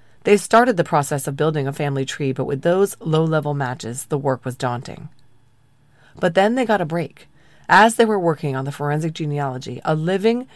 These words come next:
D N A relative of John Doe uploaded his profile. He shared about eight hundred centimorgans with John Doe.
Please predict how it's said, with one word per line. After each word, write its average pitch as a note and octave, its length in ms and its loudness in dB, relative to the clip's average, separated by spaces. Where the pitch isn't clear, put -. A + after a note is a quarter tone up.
D F#3 180 2
N G3+ 100 2
A G3+ 140 2
relative C#3+ 480 0
of C#3 100 -2
John D3+ 300 0
Doe C3+ 280 -4
uploaded D3 520 0
his C3+ 160 -6
profile. - 560 -10
He A#3+ 300 4
shared B2+ 400 -2
about C3+ 280 2
eight F#3+ 200 0
hundred E3 320 2
centimorgans B2+ 680 -6
with C3+ 120 -2
John C3 240 -6
Doe. B2+ 340 -8